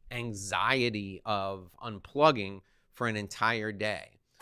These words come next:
What are your thoughts on that concept of, like, free days, just walking away, getting away from it, and having it improve your productivity?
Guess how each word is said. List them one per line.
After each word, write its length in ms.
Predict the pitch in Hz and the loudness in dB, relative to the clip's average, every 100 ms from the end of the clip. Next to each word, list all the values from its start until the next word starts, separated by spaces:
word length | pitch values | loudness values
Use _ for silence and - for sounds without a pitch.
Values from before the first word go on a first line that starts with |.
| - - - | 0 0 0
What 120 | 185 | 2
are 20 | |
your 140 | 240 196 | 6 4
thoughts 340 | 135 110 104 | 4 2 2
on 180 | 107 104 | -2 -2
that 260 | 110 104 - | 0 -2 -4
concept 680 | - 113 107 - 95 - | -2 -2 -2 -2 -2 -2
of, 240 | 101 104 92 | -2 0 0
like, 220 | 92 - | -6 -6
free 260 | - 131 | -2 0
days, 480 | 120 110 110 104 95 | 2 2 2 0 -4
just 220 | 95 - | -10 -10
walking 480 | 104 101 120 117 120 | -4 4 4 4 -2
away, 460 | 110 110 107 101 98 | -2 0 0 -2 -4
getting 260 | 104 101 | -4 -4
away 260 | 101 101 104 | -4 -6 -6
from 240 | 101 101 | -10 -14
it, 140 | 98 87 | -14 -14
and 140 | 104 101 | -14 -6
having 280 | 110 110 | -6 -6
it 60 | 107 | -12
improve 460 | 98 - 127 120 101 | -18 -14 -10 -8 -8
your 100 | 98 | -8
productivity? 680 | 98 92 - 92 76 50 | -8 -8 -10 -12 -12 -18